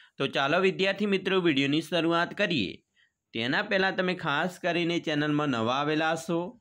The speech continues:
તો મારા વાલા વિદ્યાર્થી મિત્રો ચેનલને અવશ્ય સબસ્ક્રાઇબ કરી વીડિયોને લાઈક અને શેર કરવાનું પણ ન ભૂલતા.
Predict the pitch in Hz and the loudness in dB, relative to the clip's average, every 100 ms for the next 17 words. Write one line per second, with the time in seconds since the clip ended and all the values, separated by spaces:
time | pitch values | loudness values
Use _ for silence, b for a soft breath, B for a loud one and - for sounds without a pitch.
0 | _ b b b - 127 123 131 180 185 | _ b b b -4 -2 0 0 0 2
1 | 185 175 160 127 160 165 175 165 170 170 | 2 0 -2 0 -2 0 0 0 0 -2
2 | 156 139 139 135 113 120 151 190 170 175 | 0 -2 0 0 0 0 -2 -4 -4 -4
3 | 147 - - 156 160 151 165 165 143 123 | -6 -10 -6 -2 -2 -2 0 0 2 2
4 | 123 127 123 123 165 180 170 170 - 143 | 2 2 2 2 0 0 0 0 0 0
5 | 135 131 127 131 135 135 156 156 190 185 | 0 2 2 2 0 0 2 4 4 4
6 | 165 131 113 101 110 | 4 4 2 2 -4